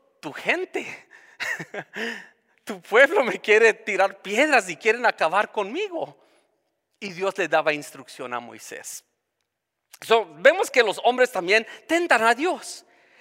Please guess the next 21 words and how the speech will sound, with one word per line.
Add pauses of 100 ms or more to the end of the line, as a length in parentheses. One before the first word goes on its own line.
(300)
Pero
¿sabe
una
cosa?
Hay
un, (460)
hay
un
personaje
en
la
literatura
bíblica (1300)
que
de
él (840)
es
el
propósito
más
grande